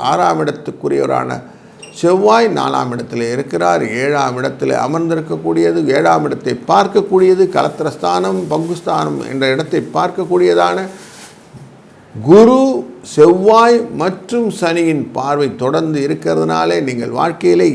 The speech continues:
எதை செய்யணும்னு ஆசைப்படுறீங்களோ அதை செய்வதற்கான அனைத்து விதமான முன்னேற்பாடுகளையும் உங்களுக்கு ஏற்படுத்தி கொடுப்பார்கள். எட்டாம் இடம் அப்படிங்கிறத சுக்கிரனும் புதனும் சேர்ந்து பார்ப்பதனாலே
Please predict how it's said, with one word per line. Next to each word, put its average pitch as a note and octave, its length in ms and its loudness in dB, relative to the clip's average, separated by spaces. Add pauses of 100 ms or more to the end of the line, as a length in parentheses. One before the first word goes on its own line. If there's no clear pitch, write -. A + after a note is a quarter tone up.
(100)
எதை G3+ 140 6 (140)
செய்யணும்னு G#3+ 480 4
ஆசைப்படுறீங்களோ D#3 720 -2
அதை C3 120 -4 (120)
செய்வதற்கான F3 800 2 (580)
அனைத்து G3+ 640 4
விதமான D#3+ 520 2 (140)
முன்னேற்பாடுகளையும் G#3 1200 4
உங்களுக்கு C3+ 460 -2
ஏற்படுத்தி C#2+ 440 -6
கொடுப்பார்கள். D#2+ 720 -2 (560)
எட்டாம் G3+ 640 2
இடம் G3 220 4 (160)
அப்படிங்கிறத D3 640 -2 (1400)
சுக்கிரனும் A3 680 6
புதனும் D#3+ 320 2 (140)
சேர்ந்து F#3+ 360 2 (160)
பார்ப்பதனாலே D3 760 0